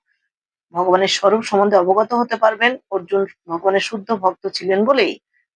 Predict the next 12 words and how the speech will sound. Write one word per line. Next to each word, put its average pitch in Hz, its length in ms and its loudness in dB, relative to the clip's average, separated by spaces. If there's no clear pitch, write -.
ভগবানকে 180 480 0
তিনি 196 280 -4
আদেশ 180 260 0
করতে 170 260 -12
পেরেছিলেন 170 500 -2
এবং 180 360 0
ভগবানের 185 520 2
উপদেশামৃত 175 840 -4
তিনিও 208 320 2
গ্রহণ 185 320 2
করতে 175 280 -4
পেরেছিলেন। 170 500 -2